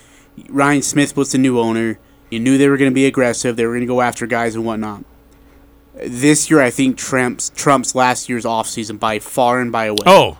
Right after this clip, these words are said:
Speaker 2: I didn't think last year was gonna be a crazy offseason.
Speaker 1: Mm-hmm.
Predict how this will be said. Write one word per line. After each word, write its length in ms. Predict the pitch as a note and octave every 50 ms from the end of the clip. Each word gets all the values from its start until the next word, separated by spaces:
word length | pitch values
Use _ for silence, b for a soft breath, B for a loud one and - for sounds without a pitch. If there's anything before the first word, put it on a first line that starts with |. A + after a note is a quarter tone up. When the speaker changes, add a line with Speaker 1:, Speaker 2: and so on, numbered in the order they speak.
| - _ -
Speaker 2:
I 200 | F3+ F#3+ G#3+ B3+
didn't 180 | E4+ F#4+ D#4+ -
think 180 | C4+ A#3+ F#3+
last 320 | D#3 D3+ C#3+ D3 D3 - -
year 360 | D#3 D3 C#3+ C#3 C3+ C3+ C#3
was 160 | C#3+ C#3 C#3
gonna 160 | C#3+ C#3+ C#3
be 120 | C3 C3 B2
a 40 |
crazy 340 | - - D3 C#3 C3+ A#2 B2+
offseason. 600 | B2 A#2+ A#2+ - - - C3 B2+ A#2 C3 C#3+ D#3+ D3+
Speaker 1:
Mm-hmm. 300 | C#3 B2+ A2+ A#2+ A2+